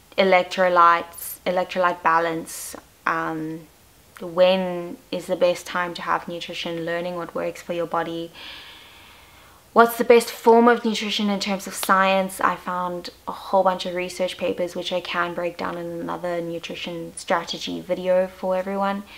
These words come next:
But anyway, this was primarily to speak about my training plan and what I've been doing. And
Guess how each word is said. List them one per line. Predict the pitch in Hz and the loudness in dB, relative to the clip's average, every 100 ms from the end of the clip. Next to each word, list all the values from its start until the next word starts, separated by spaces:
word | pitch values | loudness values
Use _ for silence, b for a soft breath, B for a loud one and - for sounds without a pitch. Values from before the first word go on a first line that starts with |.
| B B B _ | B B B _
But | - 180 175 - - B B | 2 4 2 -8 -18 B B
anyway, | 202 190 175 - - | -2 0 0 -2 2
this | 214 247 - - - B B B | 6 6 4 -12 -16 B B B
was | 208 202 | -2 -2
primarily | - 214 196 208 196 190 190 190 190 | 0 6 8 6 2 2 2 2 0
to | 190 196 | -6 -8
speak | - 190 185 | -6 -6 -2
about | 185 | -2
my | 180 180 | 0 -4
training | 185 180 180 170 | -4 -4 -4 -6
plan | 175 175 190 240 B B B B B - | -4 -4 -2 -6 B B B B B -2
and | 202 196 190 | 2 4 6
what | 190 | 6
I've | 196 190 | 6 4
been | 196 190 | 2 4
doing. | 185 175 170 - | 6 6 4 0
And | - 190 185 185 185 185 185 185 | 0 2 2 2 0 -2 -4 -6